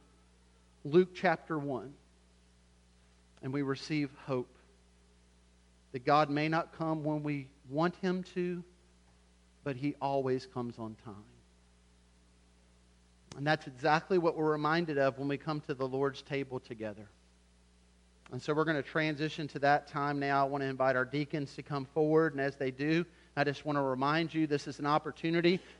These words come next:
for everyone here who's a confessing follower of Jesus Christ. So if you've confessed Jesus as Lord, if you believe in your heart that God raised him from the dead, if you've publicly made that confession, we invite you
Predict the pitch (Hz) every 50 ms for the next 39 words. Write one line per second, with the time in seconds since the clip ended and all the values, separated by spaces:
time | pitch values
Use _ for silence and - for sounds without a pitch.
0 | - - 156 156 165 160 170 165 156 160 156 147 139 170 175 175 175 160 175 156
1 | - 147 - - 143 - - 165 160 - - 175 170 160 - - 156 156 160 160
2 | 156 147 139 127 143 143 143 139 139 143 - - - 147 143 151 160 156 - -
3 | - - - _ _ _ _ _ _ _ _ _ _ _ _ _ - - - 156
4 | 151 127 156 170 175 170 147 - 175 147 139 - 190 180 180 175 - - - 175
5 | 175 175 147 160 156 - 160 147 - 165 165 170 180 185 175 160 - 151 147 139
6 | 147 143 165 165 165 151 160 156 151 147 - 165 165 170 185 175 156 143 151 147
7 | 147 135 139 147 147 160 160 151 - 165 156 - - 156 151 147 139 131 143 143
8 | 147 160 170 180 175 - - - - _ _ _ _ _ _ _ _ _ _ _
9 | _ _ _ _ - 160 151 - - - 180 190 180 170 175 - - 196 180 180
10 | 180 180 165 170 165 - 165 156 147 - 170 165 160 - - 175 165 160 151 147
11 | 143 135 143 143 156 160 - - - 170 170 165